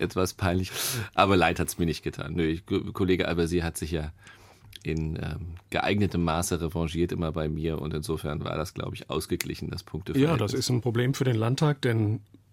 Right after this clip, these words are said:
Speaker 2: mit Ihnen geht ein scharfzüngiger, ambitionierter Redner und Al-Wazir ist im Prinzip, seit er auf der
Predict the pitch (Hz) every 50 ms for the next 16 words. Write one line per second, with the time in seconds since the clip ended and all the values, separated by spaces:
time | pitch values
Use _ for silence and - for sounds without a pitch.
0 | _ _ - 127 120 113 - 139 135 160 147 143 151 151 - - 139 139 143 143
1 | 139 139 - - - _ - - 117 113 123 - - - - 147 143 147 135 139
2 | 135 135 151 151 - - - - - 113 113 110 117 107 - 117 107 110 120 113
3 | 135 117 101 104 107 113 135 127 117 117 104 95 107 104 104 101 95 95 87 95
4 | 98 104 113 113 110 - - - - - 87 92 - 104 90 - 107 95 - -
5 | 98 92 - 101 95 98 92 - - 101 95 90 87 -